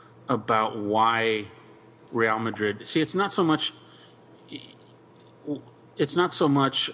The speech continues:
um, you know, that they don't want to renew his contract. Uh, part of it is, y-, you know, they were, they were looking forward to, to getting rid of Kaká, and Milan don't have the money, and I don't think Milan should get Kaká.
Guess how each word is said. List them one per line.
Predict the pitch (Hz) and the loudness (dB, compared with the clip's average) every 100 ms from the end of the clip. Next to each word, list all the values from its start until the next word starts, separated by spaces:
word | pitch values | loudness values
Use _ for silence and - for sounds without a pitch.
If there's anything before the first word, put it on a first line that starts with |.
| - | -6
um, | 120 110 104 98 101 - - - - - - - - - - - - - - | -2 0 -2 -6 -10 -14 -20 -20 -20 -20 -20 -20 -20 -20 -20 -20 -20 -20 -8
you | 135 | -6
know, | 113 117 | -6 -4
that | 113 120 - | 0 0 0
they | 110 | 0
don't | 120 120 120 | 2 2 0
want | 110 113 110 - - | 0 0 -2 -6 -4
to | 127 117 110 101 95 92 87 - - | 0 0 0 0 -2 -4 -10 -18 -4
renew | 117 113 104 | 0 0 0
his | 104 - | -2 0
contract. | 101 95 - 92 - - - - - - - - - - - | 0 0 -4 -8 -10 -20 -20 -20 -20 -20 -20 -20 -20 -20 -10
Uh, | 98 107 120 | -8 -8 -10
part | - 160 185 | 2 4 6
of | 151 | 6
it | |
is, | 131 123 113 - - | 4 2 0 -4 -4
y-, | 131 - - | -10 -10 -8
you | 131 | 0
know, | 107 107 - - | 0 0 -6 0
they | 139 | 2
were, | 139 120 | 4 2
they | 135 | 4
were | 147 | 4
looking | 143 156 147 | 4 2 2
forward | 156 165 135 | 2 2 2
to, | 120 113 113 | 0 -4 -4
to | 120 | 0
getting | 110 117 110 | 2 2 2
rid | 110 | 0
of | 98 | 0
Kaká, | 104 - 95 - - - - - - - | -2 0 -2 -4 -16 -20 -20 -20 -18 -2
and | 113 | 2
Milan | 131 143 131 | 4 4 2
don't | 123 127 | 2 2
have | 127 113 | 2 0
the | 110 | 0
money, | 104 104 127 | 0 -2 0
and | 185 | 2
I | 247 | 2
don't | 262 | 0
think | 151 | 0
Milan | 139 131 113 | 2 2 0
should | - 85 | -2 -6
get | 82 - | -8 -8
Kaká. | - - | -12 -12